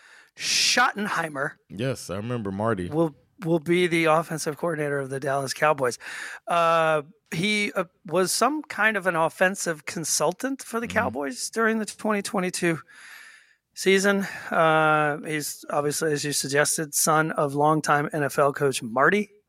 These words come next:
Speaker 2: Mm-hmm.
Speaker 1: Schottenheimer. Um,
Speaker 2: Remember we went into the nepotism of all of these
Speaker 1: <clears throat> Right.
Speaker 2: coaching, coaching staffs?
Speaker 1: A lot of, lot of, lot of chatter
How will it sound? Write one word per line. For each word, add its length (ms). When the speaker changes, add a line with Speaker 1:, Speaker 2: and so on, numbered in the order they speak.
Speaker 2:
Mm-hmm. 440
Speaker 1:
Schottenheimer. 320
Um, 680
Speaker 2:
Remember 420
we 120
went 300
into 160
the 80
nepotism 580
of 100
all 240
of 60
these 300
Speaker 1:
<clears throat> 100
Right. 240
Speaker 2:
coaching, 180
coaching 300
staffs? 540
Speaker 1:
A 20
lot 140
of, 300
lot 220
of, 240
lot 320
of 100
chatter 800